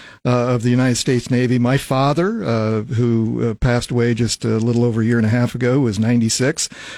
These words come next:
uh, served in World War Two in the United States Navy and, uh, the U S S Wesson, uh, that he served on, and, uh, and then came back, uh, and served in Korea. So I've always,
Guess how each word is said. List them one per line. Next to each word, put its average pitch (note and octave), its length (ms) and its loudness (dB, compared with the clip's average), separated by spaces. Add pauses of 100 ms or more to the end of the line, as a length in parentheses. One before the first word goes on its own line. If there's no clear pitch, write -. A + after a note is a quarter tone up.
(140)
uh, A2 180 2
served A2+ 340 -2
in A#2+ 120 2
World B2+ 180 2
War B2 220 2
Two C#3+ 340 2
in E3 60 0
the B2 40 0
United G#2+ 240 0
States A2+ 360 -2
Navy A#2+ 340 0
and, G#2 480 0
uh, G#2+ 100 0
the G#2 140 0
U A#2 160 4
S A#2 180 0
S A#2 200 0
Wesson, C3+ 480 2 (480)
uh, A2+ 240 2
that A2 120 0
he C3+ 120 4
served B2 340 0
on, C3+ 300 2
and, G#2+ 440 2
uh, G#2+ 220 0 (500)
and A2 120 4
then A2+ 100 4
came A2 220 2
back, A2 400 -2
uh, A#2+ 40 2
and A2+ 280 0
served A#2 260 0
in A2+ 120 0
Korea. B2+ 440 0
So G#2+ 260 -2
I've G#2 220 -2
always, A2 420 0